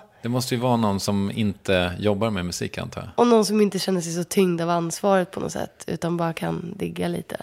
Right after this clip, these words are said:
Speaker 1: Då kan man ju i och för sig lo-, tycka att han kunde ha valt mannen på gatan eller kvinnan
Speaker 2: Ja.
Speaker 1: på gatan, så att säga.
Speaker 2: Jo. Men min erfarenhet är att när man ber folk att tycka någonting så blir de liksom så, det blir någon metagrej, eller det blir som att de så här, ehm,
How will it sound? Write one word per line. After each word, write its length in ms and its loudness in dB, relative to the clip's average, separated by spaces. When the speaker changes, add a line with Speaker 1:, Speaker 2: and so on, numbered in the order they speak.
Speaker 1:
Då 180 -6
kan 160 -2
man 160 2
ju 60 0
i 40 0
och 40 -4
för 80 -12
sig 180 -2
lo-, 180 -6
tycka 240 -2
att 100 -8
han 340 -4
kunde 240 -4
ha 80 -2
valt 460 -2
mannen 720 0
på 100 -6
gatan 400 -6
eller 260 -8
kvinnan 300 4
Speaker 2:
Ja. 60 -2
Speaker 1:
på 60 0
gatan, 460 -6
så 120 -12
att 60 -10
säga. 240 -10
Speaker 2:
Jo. 420 2
Men 180 4
min 200 10
erfarenhet 520 4
är 60 4
att 100 -4
när 100 4
man 280 2
ber 240 6
folk 340 -2
att 80 -4
tycka 320 0
någonting 480 -2
så 120 -2
blir 200 4
de 180 4
liksom 340 -2
så, 380 2
det 140 -8
blir 160 2
någon 200 2
metagrej, 640 6
eller 140 6
det 120 2
blir 180 4
som 140 0
att 140 2
de 180 0
så 120 -2
här, 140 2
ehm, 480 -6